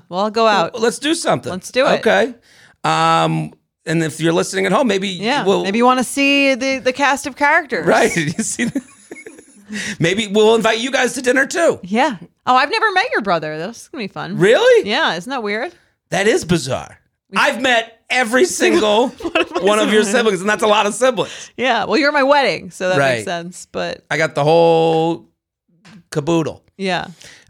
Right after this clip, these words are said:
Speaker 2: Um, yeah, you'll meet him and the fiance, and they're gonna come. And, but it, listen, you gotta get those tickies.
Speaker 1: Get 'em.
Speaker 2: The U Up Live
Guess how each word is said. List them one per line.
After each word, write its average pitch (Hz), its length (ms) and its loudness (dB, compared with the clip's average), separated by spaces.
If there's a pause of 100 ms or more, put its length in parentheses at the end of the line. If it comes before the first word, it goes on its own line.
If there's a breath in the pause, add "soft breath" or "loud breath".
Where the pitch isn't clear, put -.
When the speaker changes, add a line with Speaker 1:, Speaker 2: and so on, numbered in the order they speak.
(100)
Speaker 2:
Um, 143 640 0 (100)
yeah, 220 180 0
you'll 170 160 -4
meet 160 180 0
him 160 280 0
and 135 240 -4
the 131 80 -6
fiance, 139 720 -2
and 131 120 -4
they're 127 120 -2
gonna 127 140 -6
come. 127 520 -4 (180)
And, 120 380 -6 (100)
but 160 240 -4
it, 156 120 -14 (100)
listen, 160 420 -4 (240)
you 147 80 -8
gotta 180 160 0
get 180 120 -2
those 160 140 -4
tickies. - 480 -8 (800)
Speaker 1:
Get 196 140 0
'em. 175 80 0
Speaker 2:
The 160 60 0
U 226 160 2
Up 254 100 0
Live 185 380 2